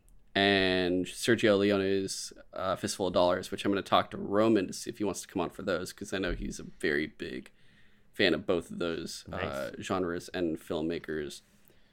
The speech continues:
Speaker 1: Um, but yeah, we have that next, and then, uh, July was, uh,
Speaker 2: Steven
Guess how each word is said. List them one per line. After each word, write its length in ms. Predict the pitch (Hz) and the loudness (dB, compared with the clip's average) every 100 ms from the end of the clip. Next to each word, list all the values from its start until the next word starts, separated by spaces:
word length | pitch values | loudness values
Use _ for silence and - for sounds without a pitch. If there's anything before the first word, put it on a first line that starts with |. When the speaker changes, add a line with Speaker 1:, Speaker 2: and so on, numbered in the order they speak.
| - | -6
Speaker 1:
Um, 520 | 98 87 73 60 - - | -2 0 -2 -6 -12 -2
but 80 | 113 | 4
yeah, 100 | 101 | 6
we 100 | 92 | 6
have 160 | 110 104 | 4 8
that 180 | 107 95 | 8 8
next, 600 | 101 95 - - - - _ _ | 6 4 0 -6 -8 -14 _ _
and 300 | 98 95 92 | 0 2 2
then, 280 | 92 90 87 | 2 0 0
uh, 500 | - - 58 60 - - _ _ _ _ - | 0 -2 -4 -8 -10 -14 _ _ _ _ -2
July 560 | 107 98 92 92 87 | 2 4 6 6 4
was, 600 | 87 95 90 87 90 87 | 0 2 2 2 0 -2
uh, 440 | 98 90 78 64 62 | 0 0 0 -4 -4
Speaker 2:
Steven 180 | 123 | -4